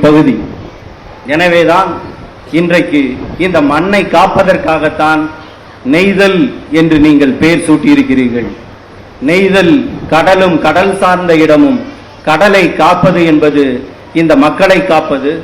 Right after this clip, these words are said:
இந்த மண்ணை காப்பது. அ-, அதன் மூலியமாக நாம் நம்முடைய இயற்கை வளத்தையும் இயற்கை நலத்தையும் காட்டு, மண்ணையும் மக்களையும் காப்பதற்கான அறிவு சக்தியாக செயல்பட வேண்டும் என்கின்ற நோக்கத்தோடு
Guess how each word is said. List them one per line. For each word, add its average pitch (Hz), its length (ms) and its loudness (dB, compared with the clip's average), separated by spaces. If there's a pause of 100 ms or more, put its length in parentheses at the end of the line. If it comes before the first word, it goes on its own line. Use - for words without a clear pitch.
(500)
இந்த 160 140 2 (120)
மண்ணை 180 260 0 (120)
காப்பது. 147 420 -2 (720)
அ-, 151 160 -2 (120)
அதன் 196 280 2
மூலியமாக 160 680 2 (320)
நாம் 180 220 -2 (140)
நம்முடைய 147 440 0 (180)
இயற்கை 180 400 0 (120)
வளத்தையும் 156 580 2 (480)
இயற்கை 190 380 0 (140)
நலத்தையும் 165 680 2
காட்டு, 156 380 0 (600)
மண்ணையும் 190 560 0
மக்களையும் 180 560 0 (100)
காப்பதற்கான 160 760 0 (600)
அறிவு 220 300 2 (140)
சக்தியாக 175 560 -2 (100)
செயல்பட 180 460 0
வேண்டும் 165 320 -2
என்கின்ற 151 320 2 (600)
நோக்கத்தோடு 190 640 -4